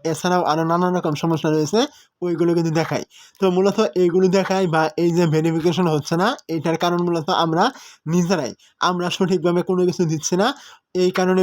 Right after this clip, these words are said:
মূলত তারা এরকম সমস্যা দেখাচ্ছে। তো এখন আপনার এরকম সমস্যা হলে এটা আপনি কিভাবে সলভ করবেন? তো দেখতে পাচ্ছেন আমার এখানেও কিন্তু ওই একই রকম সমস্যা চলে আসছে। তো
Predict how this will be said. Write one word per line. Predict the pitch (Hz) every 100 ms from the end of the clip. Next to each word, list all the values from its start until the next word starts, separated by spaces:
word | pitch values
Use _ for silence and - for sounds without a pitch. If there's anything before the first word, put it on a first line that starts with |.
| 180
মূলত | 180 - 185
তারা | 160 160
এরকম | 160 165 247 - _ - 175
সমস্যা | 175 175 160
দেখাচ্ছে। | 160 147 - 135
তো | 156
এখন | 170 - 156
আপনার | 151 - 196 185
এরকম | 190 196 170
সমস্যা | 185 180 - 156
হলে | 170 277 - - - 165
এটা | 156 165
আপনি | - 180
কিভাবে | 165 160 175 -
সলভ | 147 135
করবেন? | 139 110 101 - -
তো | 170 180
দেখতে | 185 180
পাচ্ছেন | 175 202 -
আমার | 185 175 170
এখানেও | 175 175 170
কিন্তু | 156 202
ওই | 170 170 190
একই | 185 160
রকম | 156 156 170
সমস্যা | 170 165 156 175
চলে | 170 165
আসছে। | - 220 294 - -
তো | -